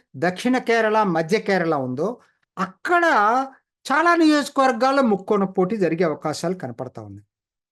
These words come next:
అన్నిటికన్నా నిన్న ఇప్పటికీ కేరళలో రన్-, నడుస్తున్నటువంటి వివాదం ఏంటంటే రాహుల్ గాంధీ నామినేషన్ వేయటానికి ముస్లిం లీగ్ మద్దతు అయితే కావాలి కానీ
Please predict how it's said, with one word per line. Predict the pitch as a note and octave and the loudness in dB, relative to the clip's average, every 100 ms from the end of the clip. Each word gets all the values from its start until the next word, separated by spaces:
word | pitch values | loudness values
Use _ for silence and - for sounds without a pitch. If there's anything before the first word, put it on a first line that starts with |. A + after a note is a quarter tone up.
| _ _ | _ _
అన్నిటికన్నా | F3 D4 D4 D#4 D4+ | 0 2 2 0 2
నిన్న | C#4+ C4 B3 B3 A3+ A3+ F#3+ | 2 2 2 0 0 -2 -6
ఇప్పటికీ | D3 - C4 C#4+ C#4 | -6 -4 -2 -2 -4
కేరళలో | - A#3 A#3+ B3 | 0 2 2 2
రన్-, | A#3 G3+ G3+ | 2 0 0
నడుస్తున్నటువంటి | G3 A3 - A3 G3+ G#3 F3+ | 0 0 -2 -4 -2 -2 -2
వివాదం | D#3 F3+ G#3+ G3 F#3+ | 0 2 2 2 -2
ఏంటంటే | F3+ F3+ F#3 D4 C#4+ - _ _ _ - | -2 -4 -2 -4 -6 -10 _ _ _ -4
రాహుల్ | F#3 D#4 - F4 D#4+ | 0 0 2 4 4
గాంధీ | C4+ C4+ C4+ C4+ B3+ | 4 2 2 0 0
నామినేషన్ | F3 F#3 C#4 D4 C#4 B3+ - A3 | 2 2 2 4 2 0 -2 0
వేయటానికి | F#3+ F#3+ F#3 E3 D#3 D#3 B3 - - _ _ | 2 2 2 0 -2 -2 -4 -4 -12 _ _
ముస్లిం | F#3 A3 - D#4 E4+ E4+ | -2 -2 0 2 6 6
లీగ్ | D#4+ D#4 C4+ | 6 4 2
మద్దతు | A3 D#3+ F3+ D#4 D#4+ D#4 | 2 0 2 0 2 0
అయితే | D4+ - B3 | 0 0 0
కావాలి | A3+ F3+ G#3+ A3 | 0 0 2 2
కానీ | F#3 D3+ E3+ C4+ | 2 0 -2 -4